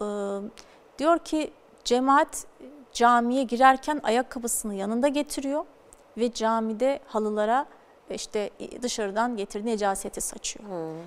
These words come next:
Speaker 1: Bu aslında günümüzde de var. Yani her ne kadar camilerimizin önünde şeffaf poşetler olsa da
Speaker 2: Ya da ayakkabılıklar.
Speaker 1: var ayakkabılık. Keza yine gösteriliyor camiye girerken ayakkabı üst üste getirilip tutulmalı. Elini alıp sallaya sallaya girmemelisin.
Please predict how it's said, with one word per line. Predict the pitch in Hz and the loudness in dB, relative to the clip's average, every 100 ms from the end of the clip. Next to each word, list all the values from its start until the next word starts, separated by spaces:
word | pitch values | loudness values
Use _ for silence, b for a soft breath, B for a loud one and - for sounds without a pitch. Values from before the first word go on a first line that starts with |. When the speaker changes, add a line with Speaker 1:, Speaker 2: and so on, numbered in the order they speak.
| 185 - | -12 -2
Speaker 1:
Bu | |
aslında | 392 - 381 | -2 0 0
günümüzde | 254 226 190 - - | 2 0 -2 -8 -10
de | - | -10
var. | - - - - _ _ b b b - | -12 -14 -14 -18 _ _ b b b -6
Yani | 202 202 | -4 0
her | 240 247 | 2 4
ne | 277 | 2
kadar | 247 247 240 | 2 4 4
camilerimizin | 233 220 220 226 226 226 226 | 4 2 2 0 0 -2 -4
önünde | 220 220 220 226 b b - | -4 -2 -2 -2 b b -14
şeffaf | - 226 - 233 - | -6 -2 2 2 0
poşetler | 226 226 - 226 | -6 -6 -2 -2
olsa | - 208 - 247 | 0 -2 0 0
da | 202 196 370 | 2 0 -2
Speaker 2:
Ya | 196 | -2
da | 190 | 2
ayakkabılıklar. | 185 190 202 185 214 190 208 - | 2 2 -4 -4 -6 -4 -6 6
Speaker 1:
var | 208 233 | 12 12
ayakkabılık. | 208 208 208 - 196 196 208 | 12 6 4 -2 -4 -4 -6
Keza | - 247 240 240 | -2 2 6 6
yine | 233 233 | 4 0
gösteriliyor | 220 226 - 247 226 233 202 | 2 0 2 0 2 0 0
camiye | - 214 208 214 214 | 2 2 2 0 0
girerken | 214 208 208 | 2 0 0
ayakkabı | 226 202 202 214 196 214 | 0 0 0 -4 -6 -8
üst | - 202 | -8 -10
üste | - 202 | -6 -4
getirilip | 196 196 202 196 | -2 -4 -8 -10
tutulmalı. | - - 196 190 180 185 b b b 202 | -14 -10 -6 -4 -2 -4 b b b -8
Elini | 202 196 202 | -2 0 2
alıp | 190 196 | 0 0
sallaya | - 202 202 208 | 0 0 0 -2
sallaya | 208 202 208 | -2 -2 -4
girmemelisin. | 208 208 190 185 202 - - | -4 -6 -8 -10 -10 -10 -12